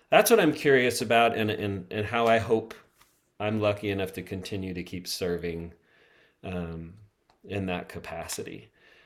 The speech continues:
Um, and your second question was how to get more in-,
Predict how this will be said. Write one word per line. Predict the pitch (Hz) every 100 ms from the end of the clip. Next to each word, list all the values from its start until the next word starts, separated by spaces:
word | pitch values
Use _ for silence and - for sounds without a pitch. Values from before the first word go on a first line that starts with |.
| _ _
Um, | 113 110 104 110
and | 113 110
your | 107
second | - - 160 156 151
question | 127 127 120 - 110
was | 101 92
how | - 117 110 110 107 107
to | 107
get | 107 104 - _ _ _ _ _ _
more | 107 107 110 120 120 117 -
in-, | 117 113